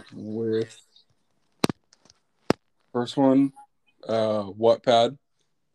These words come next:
That would be my first. Uh, um, for obvious <laughs> reasons.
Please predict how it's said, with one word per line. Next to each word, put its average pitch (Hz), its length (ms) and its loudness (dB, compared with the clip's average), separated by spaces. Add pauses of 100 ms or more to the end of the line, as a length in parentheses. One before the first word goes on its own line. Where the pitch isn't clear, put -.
(420)
That - 120 -10
would 107 120 -6
be 107 80 -4
my 107 140 -2
first. 104 360 -6 (3000)
Uh, - 80 -6 (500)
um, 92 540 -8 (1900)
for 107 300 4 (100)
obvious 104 440 -4
<laughs> - 0 -
reasons. 160 580 2